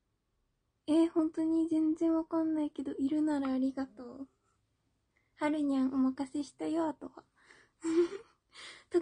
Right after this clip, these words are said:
そう、特別審査員賞に、あの、選んでいただいたんです。ありがとうございます。あの、それもまだ、昨日？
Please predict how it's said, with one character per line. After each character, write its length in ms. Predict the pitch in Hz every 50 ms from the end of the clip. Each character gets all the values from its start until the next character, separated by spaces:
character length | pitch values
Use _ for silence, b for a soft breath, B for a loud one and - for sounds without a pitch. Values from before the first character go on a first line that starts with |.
| - -
そ 140 | - 392
う、 40 | 359
特 220 | - 339 349 359 381
別 220 | 392 392 392 392
審 220 | - 381 370 370
査 120 | - - 392
員 160 | 392 392 392
賞 160 | - 349 320
に、 240 | 302 294 285 302 294
あ 60 | 277
の、 140 | 277 277 294
選 220 | 311 285 302 311
ん 60 | 302 302
で 80 | 302
い 40 | 294
た 140 | - 294 294
だ 100 | - 294
い 60 | 294
た 140 | - 311 302
ん 40 | 302
で 80 | 311
す。 120 | 311 427 330
あ 40 |
り 120 | 294 294 -
が 100 | 302 294
と 140 | - 302 294
う 20 |
ご 80 | 294 285
ざ 140 | - 311
い 40 | 311
ま 140 | 311 320 339
す。 80 | 339 - B B B B B B B
あ 80 | - 277
の、 160 | 269 285 262
そ 120 | - 302
れ 100 | 285 302
も 100 | 320 320
ま 160 | 330 330 330 320
だ、 340 | 302 277 277 269 269 262 262 b b b b b _ _ _ _ _ _ _ _ _ _
昨 140 | - - 294
日？ 120 | 302 349